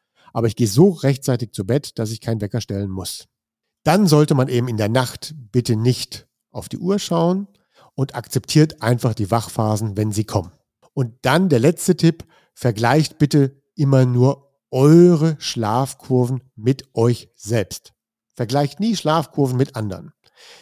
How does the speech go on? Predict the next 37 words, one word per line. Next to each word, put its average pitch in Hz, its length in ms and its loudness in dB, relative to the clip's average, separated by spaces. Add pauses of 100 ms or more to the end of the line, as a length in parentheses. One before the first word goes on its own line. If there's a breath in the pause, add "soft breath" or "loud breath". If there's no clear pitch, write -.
(100)
Denn 123 120 0
die - 160 -2
Apps - 500 -6
und 120 180 -6
die 143 80 -2
Uhren 127 560 2 (680)
messen 143 400 0
ja 123 260 0
euch 147 560 2
individuell. 117 840 0 (640 loud breath)
Und 135 80 -2
das 120 120 0
kann 160 200 0
bei 135 100 4
dem 117 160 0
einen 127 260 2
mal 110 200 0
besser 131 440 2
sein 123 360 2
und 117 80 0
bei 110 100 -2
dem 120 140 -4
anderen 107 240 -4
mal 107 140 -2
schlechter 101 420 -8
sein. 98 300 -18
Wenn 98 120 -12
ich 117 160 -8
sage, 135 260 2
ich 123 120 -4
habe 123 160 0
neunzig 127 340 0
Minuten 123 240 -4
Tiefschlaf, 123 640 -6 (420 soft breath)
dann 110 100 -8
bedeutet 123 500 0
das, 123 280 -4